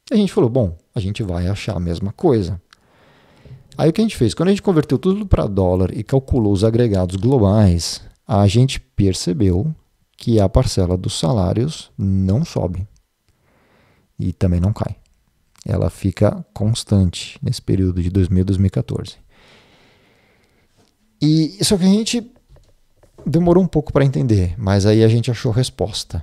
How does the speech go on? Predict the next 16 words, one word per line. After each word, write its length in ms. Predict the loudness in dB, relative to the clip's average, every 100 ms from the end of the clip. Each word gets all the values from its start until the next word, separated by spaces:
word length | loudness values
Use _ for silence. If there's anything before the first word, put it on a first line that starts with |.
| -8 -2
E 120 | 0
a 40 |
resposta 640 | 0 -2 -2 -4 0 -2 0
é 180 | 0 0 -2
a 140 | -4
China, 560 | -4 -4 -2 -2 -6 -10 _ _ _ _
tá? 220 | -6 -6 -6 -6
Então, 180 | -4 -4
o 60 | -2
que 120 | 2
manteve 880 | 2 2 2 2 2 2 0 -2 -4 _ _ _ _ _ _ _ _ _ _ _
a 80 | -8
parcela 440 | -8 -4 0 0
dos 120 | 0
salários 640 | 0 2 2 2 2 -2 -6
constante 960 | -6 -2 -2 -4 0 2 2 0 -6